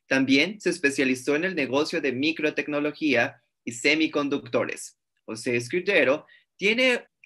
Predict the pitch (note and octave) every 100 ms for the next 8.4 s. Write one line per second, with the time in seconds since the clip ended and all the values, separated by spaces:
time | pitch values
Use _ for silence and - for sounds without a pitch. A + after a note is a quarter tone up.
0 | _ E3+ G3 A#3 E3+ - F#3+ F#3 C3+ E3
1 | F#3 F3+ F3+ C#3+ C#3 C3+ B2+ B2 D#3 E3
2 | E3+ C3 C3 C#3 C3+ C3+ - C3 C3 B2+
3 | B2 A#2+ A#2+ A2 A#2+ G#2+ - _ _ _
4 | - B2 B2 C#3 D#3 F3 A3+ E3 C#3 D#3+
5 | _ _ - B2 D3 D3 G3+ B2+ A#2+ C#3+
6 | D#3+ F#3 D3+ A#2+ A#2 - D3 F3 - -
7 | F#3+ G3 G3 F#3+ F3+ C#3+ A#2+ B2 C3 C3+
8 | D#3 - -